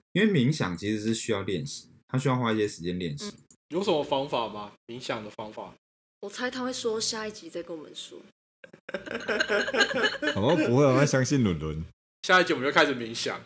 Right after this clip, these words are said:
Speaker 3: 然后都没有声音。
Speaker 2: <laughs> 很安静。
Speaker 4: 四十分钟的一集。
Speaker 2: <laughs> 各位听众，我们一起来冥想。
Speaker 3: 这样。<laughs>二十分钟说好。
Speaker 1: 好啊，我觉得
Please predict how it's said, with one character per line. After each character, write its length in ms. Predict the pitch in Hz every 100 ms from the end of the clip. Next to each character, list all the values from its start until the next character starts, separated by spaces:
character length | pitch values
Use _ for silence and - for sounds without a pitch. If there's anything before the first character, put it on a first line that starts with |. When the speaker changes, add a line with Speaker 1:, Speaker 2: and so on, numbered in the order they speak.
| - -
Speaker 3:
然 180 | 277 -
后 100 | 214
都 120 | 190
没 80 | 190
有 100 | 151
声 240 | 151 127
音。 60 | 127
Speaker 2:
<laughs> 20 |
很 100 | 117
安 200 | 254 -
静。 360 | - - 285 392
Speaker 4:
四 120 | -
十 220 | 381 127
分 200 | 127 123
钟 120 | 123
的 160 | 120 104
一 40 |
集。 100 | 107 480 -
Speaker 2:
<laughs> 160 | 381 -
各 80 | 285
位 80 |
听 260 | 294 320 277
众， 220 | 294 277
我 40 | 226
们 100 | 233
一 40 |
起 120 | -
来 160 | 226 202
冥 260 | 202 196 233
想。 320 | - - 247 -
Speaker 3:
这 120 | 139
样。 80 | 127 123 - - - -
<laughs> 560 | 349 - - - 370 320
二 120 | 214
十 40 | 190
分 100 | 196
钟 180 | 202 196
说 120 | 180
好。 300 | 151 143 -
Speaker 1:
好 120 | 131
啊， 180 | 139 151
我 140 | 143
觉 140 | 139 202
得 280 | 214 147